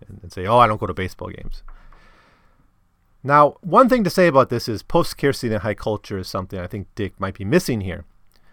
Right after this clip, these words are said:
Uh, as a appreciator of classical music, he must have been aware of the radical transformation of records, of recording,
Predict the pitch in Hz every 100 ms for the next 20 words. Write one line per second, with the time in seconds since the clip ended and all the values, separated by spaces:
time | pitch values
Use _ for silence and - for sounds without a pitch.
0 | _ - - 127 117 107 98 _ _ 165
1 | 113 - 170 170 147 123 - 135 123 -
2 | 107 156 190 101 131 139 208 - 127 101
3 | 92 95 92 107 123 - 95 95 90 -
4 | - - - - _ - 101 92 196 247
5 | 165 - 135 - 117 104 104 107 104 120
6 | _ - - 95 90 90 101 101 - 127
7 | 151 - - _ _ _ _ - 87 92
8 | 107 - 110 110 147